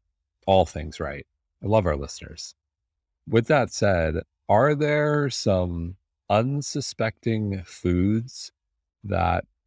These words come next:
you know, we might be enjoying and consuming in large quantities 'cause we all think they're healthy, we think they're good for our gut,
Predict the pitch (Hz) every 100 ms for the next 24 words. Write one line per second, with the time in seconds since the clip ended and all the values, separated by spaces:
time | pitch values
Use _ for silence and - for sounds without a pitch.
0 | _ _ - 87 82 82 87 87 95 95
1 | 107 104 92 92 92 104 98 87 90 -
2 | 90 90 92 90 87 85 85 - - 85
3 | 90 98 110 - 90 82 80 78 82 82
4 | 82 80 - 71 92 92 98 95 80 73
5 | 82 - 82 85 80 - 82 78 82 98
6 | 101